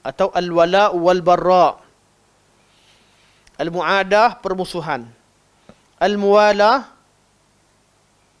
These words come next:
persaudaraan. Hmm. Al-mu'adah, orang yang mu-, kita patut mu'adah, namanya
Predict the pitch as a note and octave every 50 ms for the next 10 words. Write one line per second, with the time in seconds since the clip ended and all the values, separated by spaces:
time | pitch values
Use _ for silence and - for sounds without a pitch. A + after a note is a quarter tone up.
0 | _ _ _ _ _ _ _ _ _ _ - - D#3 - G3 F3 E3+ E3+ E3 E3
1 | E3 D#3+ D#3+ D#3 C3+ A#2 - _ _ _ _ _ _ _ _ _ _ _ _ _
2 | _ _ _ _ _ _ _ _ _ _ _ _ _ _ - - - G3 G3+ G3
3 | _ _ _ _ _ _ _ _ _ _ _ _ _ _ F#3+ _ _ _ _ _
4 | _ _ _ _ _ _ _ _ _ _ _ _ _ _ _ _ _ _ _ _
5 | _ _ _ _ _ _ _ _ _ _ - E3+ G3 G#3+ G#3 G#3 G#3 A3 F#3+ F#3+
6 | A3 A3 A3 A3 G3 A3+ A3+ A#3 B3+ C#4+ A#3+ - - - F#3 G3 G3+ A#3 A#3+ A#3
7 | A3+ A3+ G#3+ G#3+ G#3 G#3 G#3 G#3+ A3 - - F#3+ - G3+ F#3+ - G#3+ G3+ - A3+
8 | A3 - A3+ G#3 G#3+ G#3 F#3+ G3+ G3 A3+ A#3+ A3+ G3+ G3 G3 G3 G3 G3+ G#3 G#3+
9 | G#3